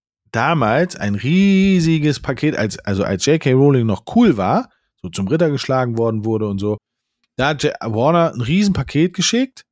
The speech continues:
und hat gesagt, „Pass mal auf, J K, altes Haus, wir wollen richtig geilen Scheiß machen mit deiner I P,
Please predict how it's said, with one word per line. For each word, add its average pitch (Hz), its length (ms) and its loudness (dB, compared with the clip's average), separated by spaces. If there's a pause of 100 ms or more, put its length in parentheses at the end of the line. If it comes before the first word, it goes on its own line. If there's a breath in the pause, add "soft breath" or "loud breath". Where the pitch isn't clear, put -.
(280)
und 127 120 -2
hat 131 140 -2
gesagt, 120 240 0
„Pass 110 140 -4
mal 104 160 0
auf, 202 220 2
J 190 220 0
K, 214 340 0 (400)
altes 123 440 0
Haus, 208 480 0 (420)
wir 156 180 4
wollen 175 180 6
richtig 165 380 0
geilen 143 280 2
Scheiß 202 400 0
machen 190 200 2
mit 135 140 -2
deiner 127 320 0
I 107 80 -4
P, 214 640 0